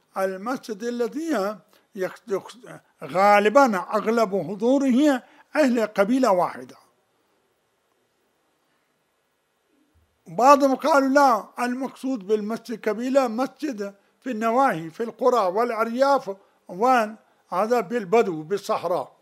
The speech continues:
فإن هذه مساجد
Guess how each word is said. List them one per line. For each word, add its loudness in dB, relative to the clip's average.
فإن -6
هذه -2
مساجد -6